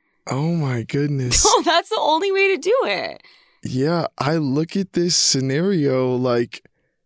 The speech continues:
Speaker 1: does the li-, I have, I don't have any advice. I have questions.
Speaker 2: <laughs>
Speaker 1: Does the little brother know?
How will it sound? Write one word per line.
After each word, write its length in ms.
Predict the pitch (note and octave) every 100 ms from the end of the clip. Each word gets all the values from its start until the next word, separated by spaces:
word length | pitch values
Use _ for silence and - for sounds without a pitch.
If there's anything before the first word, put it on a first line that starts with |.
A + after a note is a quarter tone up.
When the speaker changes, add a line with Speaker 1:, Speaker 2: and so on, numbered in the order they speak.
| _ _ _ _ _ _ _
Speaker 1:
does 240 | - C3+ B2+
the 140 | C#3
li-, 140 | B2+ C3
I 100 | C#3+
have, 200 | E3+ D#3+ _ - -
I 60 |
don't 100 | F3+ G3
have 120 | G#3
any 120 | F#3
advice. 380 | D3 A#2+ D#3 G3
I 40 | D#3+
have 160 | B2+
questions. 800 | - D3 A3+ - C3+ A2 C#4+ - F#4 F#4 - C4+ -
Speaker 2:
<laughs> 500 | _ _ _ _ _
Speaker 1:
Does 220 | - D#3 D3
the 120 | D#3
little 300 | C#3+ E3+ G3
brother 400 | D3+ D#3+ F3 G3
know? 480 | D3+ C#3 D#3+ B3